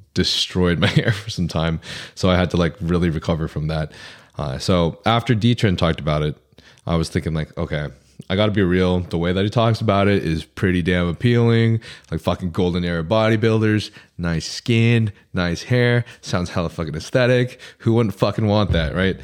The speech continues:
So I tried it out, and, um, I liked it for a bit, and I definitely made some gains. Like, and it was cool because the gains were dry. Like, he was right. Like, I got bigger and I looked drier all at the same time, which was phenomenal. Um, but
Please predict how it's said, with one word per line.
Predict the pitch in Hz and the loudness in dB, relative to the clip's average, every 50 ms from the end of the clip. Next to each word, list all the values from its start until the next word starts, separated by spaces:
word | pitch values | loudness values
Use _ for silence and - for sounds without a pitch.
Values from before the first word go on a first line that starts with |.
| - - - - - - - | -14 -16 -16 -18 -18 -18 -10
So | - - 98 92 92 90 82 - | -4 0 0 2 2 0 0 -2
I | 101 101 | -2 0
tried | - - 120 131 143 139 | 2 2 2 4 4 4
it | 117 104 | 4 4
out, | 107 110 95 92 82 - - - | 4 4 2 0 0 -2 -4 -2
and, | 98 101 104 98 98 | 0 2 2 2 2
um, | 98 98 98 95 90 85 80 80 82 - _ _ _ _ _ - | 2 2 2 0 0 -2 -2 -4 -8 -12 _ _ _ _ _ 0
I | 123 143 | 2 2
liked | 135 123 131 160 185 165 - | 4 4 2 2 2 0 0
it | 131 113 - | -2 -2 0
for | - 117 104 | 0 0 0
a | |
bit, | 90 90 87 | 0 0 0
and | 104 110 | 2 2
I | 113 | 2
definitely | 110 92 87 120 120 117 - 139 131 135 135 123 | 0 0 0 0 0 0 0 0 2 2 4 4
made | 107 104 110 117 113 104 | 4 4 4 4 2 0
some | - - 90 85 78 | 0 -4 -6 -6 -4
gains. | 71 92 95 95 90 82 80 - - | -2 -2 -2 0 0 -2 -2 -4 -6
Like, | 95 - - - - - - - - - | -6 -8 -10 -14 -18 -18 -18 -20 -8 -2
and | - 95 | 0 2
it | 101 | 2
was | 98 - | 2 0
cool | - - - 113 113 | -2 -2 0 0 2
because | 98 92 82 92 78 | 2 2 2 0 0
the | 80 | -2
gains | 82 73 92 95 95 87 | -2 0 2 2 2 2
were | 82 73 87 90 87 | 2 2 2 2 2
dry. | 80 - 82 87 90 82 78 73 | 2 2 2 2 2 2 2 0
Like, | 73 80 82 | 0 -2 0
he | - 107 | 0 2
was | 98 90 78 | 0 0 0
right. | 82 85 82 82 78 - - | 0 -2 -2 -2 -2 -2 -4
Like, | 78 78 | -4 -2
I | 82 87 | 0 0
got | 87 92 82 73 - 107 107 | 2 2 0 0 -4 -4 -2
bigger | 95 87 92 98 104 104 - - | 0 2 4 4 4 2 2 0
and | - 90 92 95 92 | 0 2 2 4 4
I | 90 87 | 4 2
looked | 85 85 78 - | 2 0 -2 -4
drier | - 85 85 85 85 82 82 82 80 - | -4 -4 0 0 0 2 0 0 -2 -2
all | - 82 87 | -2 0 0
at | 85 - | 0 -2
the | - | -4
same | - - 82 80 78 | -4 -4 -2 -4 -4
time, | - - 85 85 85 80 | -4 -4 -4 -4 -4 -4
which | - 82 - | -6 -6 -4
was | 85 95 - - - - - - - - - - | -6 -6 -6 -8 -12 -14 -14 -16 -16 -18 -18 -6
phenomenal. | - - 82 82 78 80 73 71 - - - - - - - - - - - | -2 0 2 2 2 2 0 -2 -4 -6 -8 -10 -12 -16 -18 -18 -20 -12 -4
Um, | - 82 80 76 73 76 69 | -2 0 0 2 0 -2 0
but | - - 90 87 82 - - - | 0 0 2 2 0 -2 -6 -14